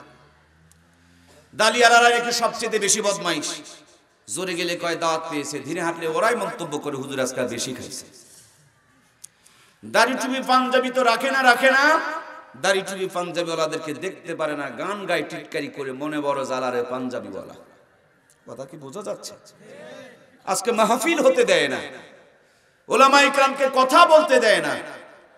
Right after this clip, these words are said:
কেন? ওলামা ইকরামরা এসে বলে যে, "তোমরা এলাকার মা বোনদেরকে ধর্ষণ করো।" কথা কন না কেন রে ভাই? চুরি করতে বলে?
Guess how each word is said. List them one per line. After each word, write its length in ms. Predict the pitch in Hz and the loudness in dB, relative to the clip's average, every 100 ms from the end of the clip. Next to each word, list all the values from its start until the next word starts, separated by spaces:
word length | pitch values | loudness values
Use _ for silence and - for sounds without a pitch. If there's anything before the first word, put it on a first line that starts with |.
| - | -4
কেন? 140 | 175 | -2
ওলামা 380 | 185 185 190 196 | -2 -2 -2 -4
ইকরামরা 420 | 190 196 196 196 | -6 -6 -4 -2
এসে 260 | 170 165 190 | -2 -4 -2
বলে 220 | 175 180 | -2 -2
যে, 120 | 170 | -6
"তোমরা 280 | 175 175 175 | -8 -2 0
এলাকার 340 | 175 175 170 | 0 -2 -4
মা 120 | 156 | -4
বোনদেরকে 360 | 156 165 175 143 | -4 -6 -8 -6
ধর্ষণ 360 | 143 - 175 185 | -4 -4 -6 -8
করো।" 440 | 202 220 - - - _ _ _ _ _ _ _ _ _ _ _ _ _ _ | -8 -10 -12 -20 -20 _ _ _ _ _ _ _ _ _ _ _ _ _ _
কথা 180 | 123 160 | -14 -10
কন 140 | 180 | -8
না 100 | 185 | -8
কেন 180 | 175 165 | -6 -4
রে 80 | 170 | -2
ভাই? 180 | 156 - 156 - - - - - - - - | -4 -6 -12 -18 -20 -20 -18 -18 -18 -20 -8
চুরি 200 | 233 254 | -2 0
করতে 280 | 226 - 175 | 0 -2 2
বলে? 340 | 175 226 247 | 4 6 4